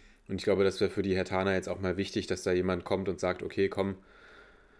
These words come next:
wir schauen jetzt erstmal nicht nach Europa, wir gucken, dass wir hier eine stabile Truppe zusammenbekommen,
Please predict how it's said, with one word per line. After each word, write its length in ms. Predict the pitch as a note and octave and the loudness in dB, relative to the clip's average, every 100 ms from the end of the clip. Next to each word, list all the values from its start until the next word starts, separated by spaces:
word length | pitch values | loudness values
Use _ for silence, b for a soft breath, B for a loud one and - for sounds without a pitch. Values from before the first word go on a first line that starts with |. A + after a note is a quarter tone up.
| B B B - - - _ _ - | B B B -20 -20 -20 _ _ -2
wir 100 | G2 | 0
schauen 240 | G#2+ A2 | 4 4
jetzt 100 | G#2+ | 4
erstmal 280 | A2+ G#2+ G#2 | 2 2 2
nicht 120 | A#2 | 2
nach 120 | A2+ | 2
Europa, 480 | A2 G2+ A#2+ B2 A2+ | 4 4 4 4 2
wir 80 | G#2+ | 2
gucken, 240 | A2+ A2 | 0 0
dass 180 | G#2 - | 0 0
wir 80 | G2+ | 0
hier 100 | G2+ | 2
eine 120 | G2 | 2
stabile 380 | - F#2+ G2+ G2+ | 0 0 2 2
Truppe 280 | B2+ A#2+ A#2+ | 2 0 0
zusammenbekommen, 800 | A2 G2+ G2+ G2+ G#2+ G2 G2 | 2 2 4 2 2 0 0